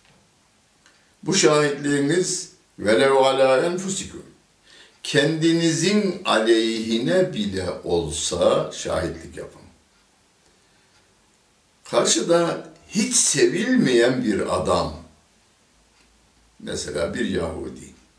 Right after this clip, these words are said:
Adam haklı, Yahudi haklı, siz haksızsınız. Yahudi sizi mahkemeye vermiş,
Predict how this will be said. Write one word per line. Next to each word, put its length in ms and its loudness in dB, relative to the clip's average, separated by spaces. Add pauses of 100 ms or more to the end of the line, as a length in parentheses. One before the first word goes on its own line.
(1200)
Adam 340 2
haklı, 680 0
Yahudi 500 0
haklı, 640 -4 (520)
siz 500 -4
haksızsınız. 1300 -2 (1040)
Yahudi 500 2
sizi 280 -2
mahkemeye 720 2
vermiş, 720 -8